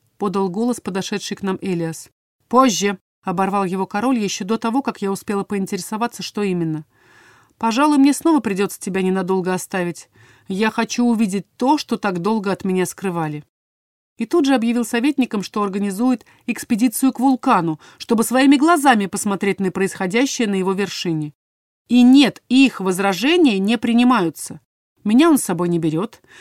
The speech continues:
и нет, мои возражения тоже не принимаются. Мне это нисколько не понравилось. Не то, что меня не берут с собой, не то, что он не собирался слушать мои возражения.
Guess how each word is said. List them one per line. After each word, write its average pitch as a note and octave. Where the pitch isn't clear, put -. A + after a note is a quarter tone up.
и E4+
нет, D#4+
мои A#3
возражения G3+
тоже D4
не F3
принимаются. D#3+
Мне G#3+
это A#3
нисколько A3+
не A3
понравилось. G3
Не G#3+
то, D4
что -
меня G3
не F#3
берут E3+
с -
собой, F#3+
не G3+
то, G3
что F#3+
он A#3+
не G3+
собирался G3
слушать -
мои F#3
возражения. E3+